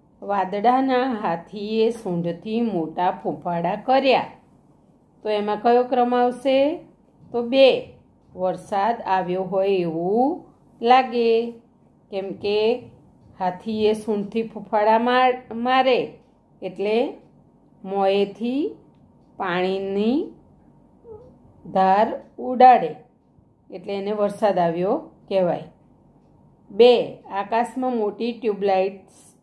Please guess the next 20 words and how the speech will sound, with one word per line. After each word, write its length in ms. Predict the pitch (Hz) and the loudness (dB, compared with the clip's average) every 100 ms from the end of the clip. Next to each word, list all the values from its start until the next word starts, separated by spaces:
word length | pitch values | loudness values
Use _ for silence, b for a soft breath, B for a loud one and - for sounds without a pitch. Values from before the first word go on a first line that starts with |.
| _ | _
ચાલુ 460 | 214 185 175 190 220 | 0 0 0 -4 -6
થઈ, 360 | 214 277 262 156 - _ _ _ _ - | 2 4 4 0 -12 _ _ _ _ -6
તેમાં 320 | 190 190 196 | -6 -4 -4
આવશે 280 | 190 185 208 | -6 -6 -8
ક્રમ 600 | - 208 214 269 277 - - | -2 2 2 2 -2 -6 -6
ત્રણ. 300 | 220 226 196 - - _ _ _ _ _ _ _ _ _ _ _ - | 2 2 2 -4 -18 _ _ _ _ _ _ _ _ _ _ _ -10
ગુસ્સે 480 | 190 226 - 285 285 | -4 -4 0 2 2
થઈ 340 | 285 254 247 | 2 2 4
વાદળા 520 | 247 196 175 190 196 | 2 0 2 0 2
ઝઘડ્યા, 720 | 214 233 240 254 247 226 220 226 _ _ _ _ _ _ - | 2 2 2 6 6 6 0 -8 _ _ _ _ _ _ -10
તો 60 | 202 | -2
આવશે 420 | 185 175 175 208 | -2 -2 -4 2
એક 440 | 233 247 277 277 | 2 2 -2 -2
નંબર, 440 | 269 247 233 226 226 | -2 -2 2 2 4
વાવાઝોડું 720 | 208 175 190 180 190 185 202 | 2 2 0 -2 -4 -2 0
આવ્યું 340 | 190 247 240 | -2 -2 2
હોય 400 | 254 214 208 226 - - _ _ - | 4 4 4 0 -4 -18 _ _ -10
તેવું 260 | 196 185 190 | -6 -4 -2
લાગે. 560 | 180 180 180 180 196 - _ _ _ _ _ _ _ _ - | -2 -2 -4 -4 -8 -20 _ _ _ _ _ _ _ _ -6
વાદળાએ 1080 | 180 190 180 220 254 277 269 233 240 277 | 0 0 2 6 8 8 4 0 0 -4